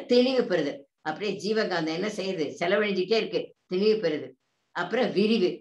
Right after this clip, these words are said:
புலன்கள்ல விரிவு ஏற்பட்டு உடனே எடுத்து சாப்பிட்டுறோம். நான் என் சுவை தான் அப்பையில இருந்து உதாரணம் சொல்லிட்டு இருக்கேன், உடனே எடுத்து சாப்பிட்டுறோம். அப்ப இதுதாங்க பஞ்சேந்திரிய தத்துவம். எப்ப நாம அந்த உணவு பொருளோட இணைகிறோமோ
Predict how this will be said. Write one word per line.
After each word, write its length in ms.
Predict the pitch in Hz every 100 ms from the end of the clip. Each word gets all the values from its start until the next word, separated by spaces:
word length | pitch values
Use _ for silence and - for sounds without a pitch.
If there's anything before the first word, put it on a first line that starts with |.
| _
புலன்கள்ல 580 | - 202 226 220 196 165
விரிவு 320 | 156 202 214 185
ஏற்பட்டு 360 | 180 190 - 233
உடனே 260 | 202 214 220
எடுத்து 220 | - 196
சாப்பிட்டுறோம். 460 | 185 - - 147 - _ _ _ _ _ _ _ -
நான் 220 | 175 165
என் 140 | 165 160
சுவை 400 | - 214 220 214
தான் 180 | 226
அப்பையில 320 | 185 - 185 185
இருந்து 200 | 202 180
உதாரணம் 300 | 175 175 170
சொல்லிட்டு 300 | 160 151 -
இருக்கேன், 220 | 170 - _ -
உடனே 320 | 175 190 220
எடுத்து 260 | 202 - 202
சாப்பிட்டுறோம். 420 | 175 151 151 143 - _
அப்ப 260 | - 165 240
இதுதாங்க 520 | 208 175 180 196 220 202
பஞ்சேந்திரிய 640 | 170 165 185 175 160 147
தத்துவம். 400 | 156 151 165 143 - _ - 147 190
எப்ப 460 | 196 - - 381
நாம 460 | 330 226 247 247 262
அந்த 260 | 233 180 180
உணவு 360 | 180 196 254 294
பொருளோட 480 | - 208 202 214 226 220 175
இணைகிறோமோ 760 | 185 220 202 180 160 143 151